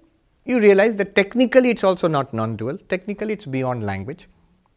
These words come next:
And that's just a technical matter. You remain as that. In fact, another verse later on he will say, "Some prefer dvaitam icchanti kechana, advaitam icchanti chapare, dvaitadvaita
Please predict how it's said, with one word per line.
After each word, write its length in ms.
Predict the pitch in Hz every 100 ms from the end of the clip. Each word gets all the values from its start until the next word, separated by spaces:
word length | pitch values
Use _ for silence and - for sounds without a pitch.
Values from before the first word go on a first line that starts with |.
| _ _ -
And 100 | 269
that's 160 | 262
just 240 | - 220 214
a 20 |
technical 380 | 190 - 139 113
matter. 300 | 98 90 - _ _ _ _ -
You 100 | 156
remain 420 | 147 147 165 165
as 200 | 110 104
that. 280 | 92 151 - 107 104 _ _ _ -
In 100 | 127
fact, 200 | 151 151
another 280 | 127 151 156
verse 320 | 143 147 -
later 320 | 120 139 151
on 140 | 143
he 100 | 120
will 140 | 123 117
say, 300 | - 107 - _ _ _ _ _ _
"Some 440 | - 170 185 190
prefer 420 | 190 156 180 208 254 - _ _ _ _ _ _ 120
dvaitam 520 | 123 160 170 185 175
icchanti 480 | 165 - 165 160 151
kechana, 640 | 147 143 139 131 127 117
advaitam 600 | 107 120 113 151 165 165 147
icchanti 420 | - 147 143 135 127
chapare, 520 | 127 123 120 113 107
dvaitadvaita 960 | 95 131 143 160 170 143 135 147 143